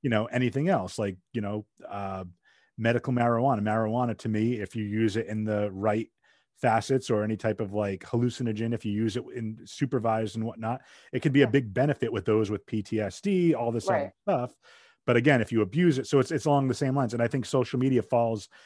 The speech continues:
Speaker 1: under that umbrella because I think for our generations,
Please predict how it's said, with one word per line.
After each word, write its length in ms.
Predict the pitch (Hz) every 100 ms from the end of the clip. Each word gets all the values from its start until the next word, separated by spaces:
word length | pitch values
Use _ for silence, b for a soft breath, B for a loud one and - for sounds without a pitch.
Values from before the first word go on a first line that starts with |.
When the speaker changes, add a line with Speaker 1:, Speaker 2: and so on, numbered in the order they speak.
| B B
Speaker 1:
under 200 | 143 131
that 180 | 120 110
umbrella 420 | 104 143 170 123
because 300 | 117 123 104
I 100 | 113
think 400 | - 131 120 - _ b b b _
for 420 | - 123 113 107 120
our 220 | 131 127
generations, 1120 | 107 120 107 131 160 - 98 98 - -